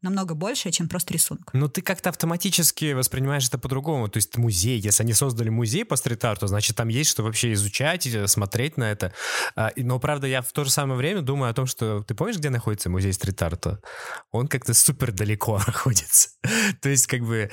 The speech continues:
Speaker 2: ребята, собирайтесь там, вот рисуйте на своих этих контейнерах, пожалуйста, а не вот здесь.
Speaker 1: М, в общем, да, тоже такая неоднозначная тема. Мы спросили мнение художников, что они думают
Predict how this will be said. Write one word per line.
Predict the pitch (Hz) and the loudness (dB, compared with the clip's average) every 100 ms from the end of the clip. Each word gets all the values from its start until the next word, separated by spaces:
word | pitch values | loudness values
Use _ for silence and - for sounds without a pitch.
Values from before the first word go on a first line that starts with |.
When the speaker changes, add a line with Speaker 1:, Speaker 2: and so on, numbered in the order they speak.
| - - - - | -4 -4 -4 -4
Speaker 2:
ребята, | 117 123 135 113 | 0 0 2 2
собирайтесь | 110 120 180 170 135 | 2 2 0 2 2
там, | - 123 98 95 | 2 2 2 2
вот | 101 101 | 0 0
рисуйте | 120 - 190 208 | 4 4 4 0
на | 143 | 0
своих | 123 117 117 | 2 0 0
этих | 110 113 | -2 -2
контейнерах, | 127 135 151 127 110 104 - | -2 -2 0 0 0 -2 -2
пожалуйста, | 107 98 90 95 - 95 90 85 87 | -2 0 2 2 2 0 0 0 0
а | |
не | 131 120 | 0 0
вот | 110 | 0
здесь. | 92 87 78 92 - - - - 240 | 0 0 0 0 -6 -12 -6 -4 -2
Speaker 1:
М, | 247 254 247 | -2 -2 -2
в | 302 | 0
общем, | 339 370 | 0 0
да, | 349 254 | 0 -2
тоже | 285 - | -4 -6
такая | 262 240 | -4 -2
неоднозначная | 220 208 226 240 220 233 | 0 0 0 2 2 0
тема. | 220 294 440 311 220 202 | 0 0 0 -2 -2 -4
Мы | 226 277 370 | -4 -4 -4
спросили | - 262 - 294 | -4 -2 0 0
мнение | 247 262 262 | -4 -4 -4
художников, | 226 220 190 170 165 143 | -6 -4 -4 -4 -4 -4
что | - 240 294 | -4 -4 -2
они | 214 208 254 | -2 -2 -4
думают | 190 202 226 233 | -4 -4 -4 -6